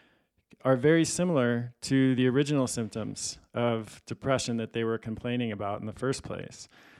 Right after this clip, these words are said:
So, ho-, I mean, that seems to make it even more difficult to study this and even more difficult for doctors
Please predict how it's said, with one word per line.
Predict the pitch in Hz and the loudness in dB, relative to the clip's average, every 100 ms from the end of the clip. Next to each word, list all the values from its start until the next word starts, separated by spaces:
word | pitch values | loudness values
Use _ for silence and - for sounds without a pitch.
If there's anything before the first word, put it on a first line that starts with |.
| _ _ _ _ | _ _ _ _
So, | - 127 | -2 0
ho-, | 120 143 | 2 0
I | 131 | 0
mean, | 127 123 | 2 2
that | 139 143 | 2 0
seems | - 139 127 | 0 0 0
to | 127 | 0
make | 123 123 123 | 0 0 -2
it | - | -6
even | 131 131 127 | -4 0 2
more | 117 120 | 4 2
difficult | 120 - 120 120 104 - | 2 -2 -2 0 0 -4
to | 113 | -10
study | - 120 120 | -2 0 2
this | 113 123 131 - - - - - _ - | 2 0 0 -6 -10 -20 -20 -20 _ -4
and | 127 | -2
even | 127 123 | 0 2
more | 120 | 2
difficult | 123 120 - 123 113 - | 2 -2 -4 -2 -2 -2
for | 113 | -4
doctors | 120 113 - 120 113 - | 2 2 0 -4 -2 -4